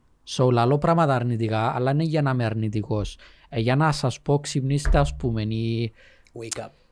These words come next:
Speaker 1: Ναι, και δυστυχώς ο μόνος τρόπος για να πεις "wake up" στον κόσμο είναι για να, να φέρεις τα αρνη-, πρέπει να δουν τα αρνητικά για να ξυπνήσουν. Είναι έτσι στη ζωή πάντα.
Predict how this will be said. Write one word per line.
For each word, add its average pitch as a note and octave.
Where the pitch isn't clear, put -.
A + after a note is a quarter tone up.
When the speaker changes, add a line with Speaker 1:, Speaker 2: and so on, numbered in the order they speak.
Speaker 1:
Ναι, C#3+
και D3
δυστυχώς C3
ο C#3+
μόνος C#3+
τρόπος D3
για D3
να B2
πεις C3+
"wake C3+
up" C#3+
στον B2
κόσμο B2+
είναι C#3+
για D3
να, C3+
να A#2
φέρεις B2+
τα C#3
αρνη-, D3
πρέπει C#3
να D3
δουν C#3+
τα D3+
αρνητικά D3+
για D#3
να C3
ξυπνήσουν. G#2+
Είναι C#3
έτσι D3
στη D3
ζωή C3+
πάντα. B2+